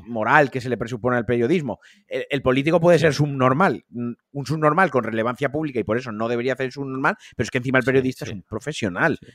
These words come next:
Speaker 1: y se le presupone esa
Speaker 2: Aquí,
Speaker 1: profesionalidad.
Speaker 2: eh,
Speaker 1: Entonces, quería de-, dejar claro
Speaker 2: Sí,
Speaker 1: esta,
Speaker 2: aquí
Speaker 1: esa
Speaker 2: lo
Speaker 1: diferencia.
Speaker 2: que pasa es que hay gente que por como es la sociedad hoy día,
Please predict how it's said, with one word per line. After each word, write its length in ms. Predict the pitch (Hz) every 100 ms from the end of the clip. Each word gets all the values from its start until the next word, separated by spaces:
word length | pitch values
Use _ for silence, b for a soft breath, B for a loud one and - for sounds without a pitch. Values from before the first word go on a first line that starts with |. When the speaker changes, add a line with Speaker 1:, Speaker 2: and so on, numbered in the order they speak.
| _
Speaker 1:
y 60 | 95
se 100 | 98
le 80 |
presupone 440 | - 90 95 98 110
esa 100 | 131
Speaker 2:
Aquí, 60 | -
Speaker 1:
profesionalidad. 760 | 131 120 135 139 143 143 139 - 127
Speaker 2:
eh, 80 | - _ _
Speaker 1:
Entonces, 280 | - 131 -
quería 280 | 131 120 135
de-, 100 | 127
dejar 300 | 135 131 120
claro 380 | - 120 123 110
Speaker 2:
Sí, 160 | - 98
Speaker 1:
esta, 180 | 127 160
Speaker 2:
aquí 100 | 143 127
Speaker 1:
esa 160 | 135
Speaker 2:
lo 40 | 151
Speaker 1:
diferencia. 500 | 139 147 139 131 127
Speaker 2:
que 60 | -
pasa 340 | 123 - 151
es 60 | 123
que 160 | -
hay 200 | 107 104 104
gente 540 | 127 143 135 156 190 B B B B -
que 180 | 135 135
por 440 | - 120 120 117
como 280 | 127 113 120
es 160 | 135
la 120 | 156 143
sociedad 520 | - 143 143 135 139
hoy 100 | 131
día, 400 | 151 165 151 202